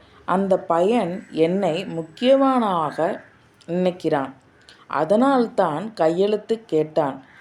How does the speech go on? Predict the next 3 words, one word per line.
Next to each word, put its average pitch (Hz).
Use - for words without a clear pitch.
அவனிடம் 214
கையெழுத்து 247
கேட்டதற்கு 165